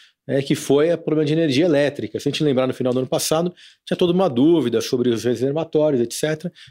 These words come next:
gente tá numa posição muito boa. Então, isso até globalmente nos diferencia. Quer dizer, qual país hoje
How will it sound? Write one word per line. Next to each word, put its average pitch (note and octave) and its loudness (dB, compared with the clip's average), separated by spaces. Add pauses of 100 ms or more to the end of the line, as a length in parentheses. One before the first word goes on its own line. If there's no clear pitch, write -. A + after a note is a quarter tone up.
(140)
gente - -16
tá F3+ 2
numa D#3+ 2
posição E3 0
muito E3 2
boa. C#3+ 2 (840)
Então, C#3 2
isso D#3+ 2
até D3+ 0
globalmente D3+ 0
nos E3 0
diferencia. D3 0
Quer - -6
dizer, G#2+ -4 (360)
qual F3 2
país C#3+ 2
hoje D3+ 2